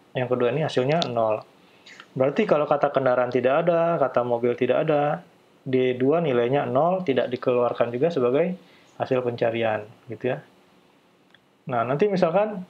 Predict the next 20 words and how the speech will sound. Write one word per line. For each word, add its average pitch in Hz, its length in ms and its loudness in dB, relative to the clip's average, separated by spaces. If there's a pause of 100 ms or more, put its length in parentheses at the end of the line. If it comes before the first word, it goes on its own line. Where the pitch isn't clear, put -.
(720)
eh, 143 280 2
di 151 120 0
dokumen 151 400 0
selanjutnya, 147 720 0 (3500)
katakanlah 143 400 0
di 165 80 -2
dokumen 135 320 0
keempat 131 480 -2
gitu 113 160 -8
misalnya. 107 400 -8 (1300)
Dokumen 120 320 -12
keempat, 123 560 -4 (720)
kata - 280 2
kendaraannya 160 440 2
ada, 117 400 0 (1120)
tapi 202 400 0
kata 143 240 2
mobilnya 139 440 2
nggak 123 200 2
ada. 110 120 2